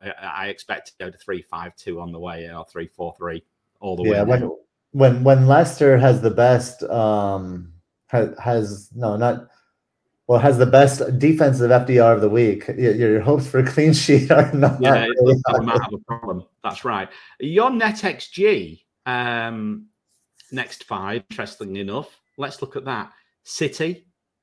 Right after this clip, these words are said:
Speaker 1: Liverpool, Brighton, Arsenal.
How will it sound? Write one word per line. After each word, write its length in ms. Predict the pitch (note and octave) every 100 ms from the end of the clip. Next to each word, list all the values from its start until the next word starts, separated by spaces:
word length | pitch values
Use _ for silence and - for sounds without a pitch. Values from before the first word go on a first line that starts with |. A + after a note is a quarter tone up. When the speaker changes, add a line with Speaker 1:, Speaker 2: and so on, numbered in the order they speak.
| _ -
Speaker 1:
Liverpool, 720 | C3+ A#2+ G#2+ G2 G#2+ C3 _ _ _ _ _
Brighton, 540 | B2 A#2 A2 G#2+ G#2+ G#2+ _ _ _ _ _ -
Arsenal. 520 | F3 F3+ - A2 F2+